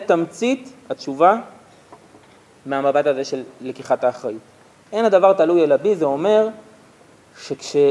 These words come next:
לפני שאני שב בתשובה, אני חי באיזושהי תודעה שהחיים שלי לא באמת עד הסוף בידיי.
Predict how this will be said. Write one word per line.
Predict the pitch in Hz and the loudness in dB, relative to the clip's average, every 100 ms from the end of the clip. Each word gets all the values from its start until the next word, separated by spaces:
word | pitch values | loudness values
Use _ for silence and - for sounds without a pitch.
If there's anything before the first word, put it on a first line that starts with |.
| 147 | 0
לפני | 143 - 214 | -10 -4 -2
שאני | 226 196 | 0 -2
שב | 175 185 | 0 0
בתשובה, | 175 175 160 147 208 220 | 0 -4 -8 0 0 0
אני | 160 151 | -2 -2
חי | 220 202 | 0 0
באיזושהי | 208 208 175 | -2 -4 -6
תודעה | 165 139 139 202 247 254 - - - | -4 -4 -2 -2 -2 -6 -20 -20 -20
שהחיים | - 151 - 202 | -2 -2 0 -2
שלי | 220 254 240 | -2 -4 2
לא | 196 | 2
באמת | 202 180 175 | 4 0 0
עד | 151 147 | -2 -4
הסוף | 143 - | -6 -8
בידיי. | 131 120 117 117 | -4 -6 -6 -14